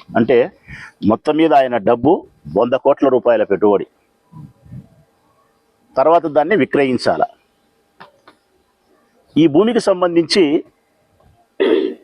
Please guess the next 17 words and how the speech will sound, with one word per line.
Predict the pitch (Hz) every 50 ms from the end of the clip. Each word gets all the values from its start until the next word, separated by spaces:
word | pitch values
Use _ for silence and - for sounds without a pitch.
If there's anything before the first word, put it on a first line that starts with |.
| _ -
ఆయన | - 139 147
వ్యాపారం | 143 139 139 147 147 202 196 185 175 165
సజావుగా | - 156 135 165 170 175 175 170 170
చేసుకునే | 156 160 156 - - 160 147 143 143
క్రమంలో | - - 139 143 151 156 156 156 147
కొన్న | - - 127 127 143
తర్వాత | - - 123 127 139 143 143 - 185 208 - - _ _ _ _ _ _ _ _ _ _ _ - _ _ _ _ _ _ _ _ _ _ _ _ _ _ _ _ _ _ -
వరదరాజిరెడ్డి | 104 123 139 156 180 196 202 196 190 185 170 175
గారు | 175 175 165 160 139
గెలుస్తానే, | 98 110 123 151 151 - - 160 156 170 202 - - - - - - _ _ _ - - - -
తెలుగుదేశం | - 135 156 180 180 190 170 - 175 165
పార్టీ | 143 170 156 147 - - 139
అధికారంలోకి | 123 131 139 165 160 156 151 151 143 139 147
వచ్చి | 135 120 - 131
ఆయన | 123 117
ఎమ్మెల్యే | 110 113 123 135 131 123 117
అయితానే | 113 - 135 127 117 101 101 107 -